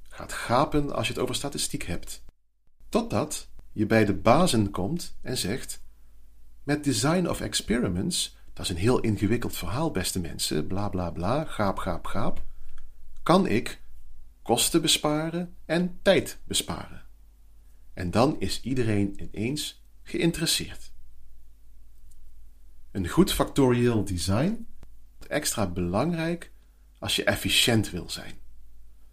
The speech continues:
Je kunt dan met een minimum aantal metingen een maximale hoeveelheid informatie vergaren. En dan is iedereen ineens wakker. Ik ga jullie verlaten in deze podcast aflevering.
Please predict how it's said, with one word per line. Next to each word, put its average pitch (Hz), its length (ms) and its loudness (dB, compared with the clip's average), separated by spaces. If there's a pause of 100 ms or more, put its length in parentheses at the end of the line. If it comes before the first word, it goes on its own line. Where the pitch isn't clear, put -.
(720)
Je 101 100 -6
kunt 127 200 4
dan 104 100 6
met 98 100 6
een 90 200 2
minimum 156 400 4
aantal 113 480 -2
metingen 147 800 -2 (320)
een 92 200 -2
maximale 107 640 2
hoeveelheid 85 520 -4
informatie 101 720 0
vergaren. 82 560 -8 (920)
En 92 160 -2
dan 104 160 6
is 107 140 2
iedereen 87 500 -2 (140)
ineens 92 560 -2 (160)
wakker. - 400 -6 (1400)
Ik - 140 2
ga 160 100 10
jullie 151 240 12
verlaten 131 560 8
in 131 120 -2
deze 123 280 2
podcast 117 720 2
aflevering. 104 800 4